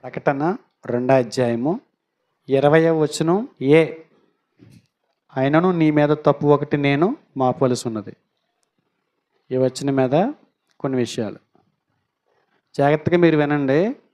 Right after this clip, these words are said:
"అయినను" అనే పదం సింపుల్గా ఉంటది, కానీ ఇది ఆలోచించదగ్గ హెచ్చరికతో కూడుకున్నటువంటి పదం ఇది.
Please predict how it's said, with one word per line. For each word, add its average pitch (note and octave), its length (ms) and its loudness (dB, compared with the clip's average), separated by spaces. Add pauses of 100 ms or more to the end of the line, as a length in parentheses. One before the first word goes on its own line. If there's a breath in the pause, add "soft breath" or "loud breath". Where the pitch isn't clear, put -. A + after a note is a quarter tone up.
(540 soft breath)
"అయినను" F3 600 2
అనే D#3 160 4
పదం D#3 600 0 (2000)
సింపుల్గా F3 440 2
ఉంటది, E3+ 280 2
కానీ F3+ 400 0 (760)
ఇది D3 120 2
ఆలోచించదగ్గ D#3+ 1040 2 (160)
హెచ్చరికతో E3+ 640 2
కూడుకున్నటువంటి D3 720 0
పదం A#2+ 220 0
ఇది. G2 180 -10